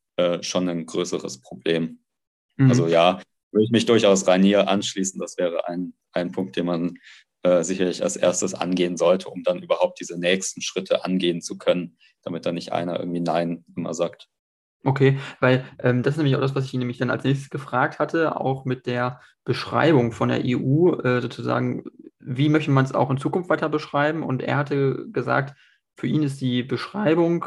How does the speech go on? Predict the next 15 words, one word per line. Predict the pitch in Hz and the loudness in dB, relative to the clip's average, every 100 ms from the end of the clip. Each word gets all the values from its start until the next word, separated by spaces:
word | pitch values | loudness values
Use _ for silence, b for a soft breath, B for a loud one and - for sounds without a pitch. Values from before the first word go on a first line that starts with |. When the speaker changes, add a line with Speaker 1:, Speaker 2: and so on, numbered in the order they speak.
| - | 2
Speaker 2:
äh, | 135 135 131 127 - _ _ _ _ _ _ | 6 6 6 2 -6 _ _ _ _ _ _
Europäische | 131 131 135 151 139 | 2 4 6 4 4
Union | 131 123 147 - B B | 0 0 0 -2 B B
gar | 127 135 | 2 2
nicht | 135 | 2
so | 135 120 | -2 -4
wichtig, | 135 135 123 - | -4 -4 -6 -2
also | 120 120 | -2 -2
ob's | - | -4
Europäische | - 131 123 127 | -4 -4 -2 -2
Union | 123 120 147 147 | -2 0 0 0
heißt | 139 131 135 127 | 0 2 0 -2
oder | 123 | -4
Europäische | 120 117 - 123 120 151 | -4 -4 0 0 0 -6
Republik. | - 135 135 175 | -8 -4 -4 -4